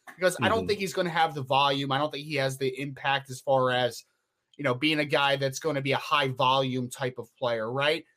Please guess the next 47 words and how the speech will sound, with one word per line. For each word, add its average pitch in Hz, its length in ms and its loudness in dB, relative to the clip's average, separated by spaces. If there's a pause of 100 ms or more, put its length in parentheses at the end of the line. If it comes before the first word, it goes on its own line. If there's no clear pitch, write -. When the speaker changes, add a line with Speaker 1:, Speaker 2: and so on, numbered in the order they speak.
(200)
Speaker 1:
But 156 140 -2
as 180 220 2
a 180 60 2
gadget 175 720 0
type 175 260 -2
of 160 80 -4
wide 156 140 2
receiver 151 480 -6
that 123 160 -2
has 156 400 0
an 131 100 -6
impact 143 480 -4
and 123 140 -6
with 139 160 -6
how 139 260 2 (340)
today's 151 440 -2
game 156 280 -2
manufactures 143 760 -4
space 151 360 -10
so 233 160 2
much, 262 420 0 (320)
I 170 80 2
think 220 220 -4
you 202 60 -2
Speaker 2:
Mm-hmm. 180 80 -6
Speaker 1:
could 202 160 -2
see 185 160 -4
him 160 100 -2
sixth, - 340 -6
seventh 135 320 0
round 127 220 2
if 120 100 -8
he 123 120 -8
has 117 180 -2
a - 40 -16
breakout. 78 520 -10
I 127 80 -6
think 139 160 -6
that 131 80 2
that's 123 200 0
very 117 220 -2
Speaker 2:
Yeah. 104 140 4
Speaker 1:
possible. 101 420 -6 (220)
It's 151 180 -4
just 151 220 0
some 196 220 2
things 170 480 0